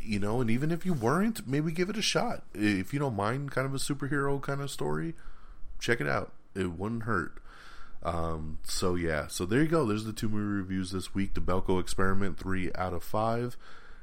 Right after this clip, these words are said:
and Power Rangers, four out of five. Uh, this weekend we'll be watching and reviewing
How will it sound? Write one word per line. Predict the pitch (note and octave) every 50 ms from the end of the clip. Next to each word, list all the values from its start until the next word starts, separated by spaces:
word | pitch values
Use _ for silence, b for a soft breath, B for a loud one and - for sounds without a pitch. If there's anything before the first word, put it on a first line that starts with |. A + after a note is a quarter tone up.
| B B
and | F2+ F2+ F2+ F2 F2+ F2+ F#2 F2+ F2 F#2 - b b b b b b b b b - -
Power | - - B2+ B2+ A#2+
Rangers, | G#2 F2+ E2 E2 E2 E2+ F2 F2 F2+ - - - - -
four | - - - - A#2+ C3+ C3 G2 D#2+
out | D#2 D2+
of | D2+
five. | - - - - D2 - - - - - - - - - - B B B B B B B B B B
Uh, | - E2+ E2+ E2+ E2+
this | F2 G#2 G#2+ - -
weekend | A2+ A2 - A2 G#2+ A2 A2 G#2
we'll | G2 F#2 F2+
be | F2+ F2+ F2+ F2 E2+ E2+ F2
watching | E2 F2+ E2+ E2+ F2 - - F#2 F2 E2+
and | E2+ E2 E2+ E2
reviewing | E2 E2 D#2+ E2+ E2+ E2+ E2+ F2 F2 F2 F2 F2 E2+ E2+ E2+ D#2+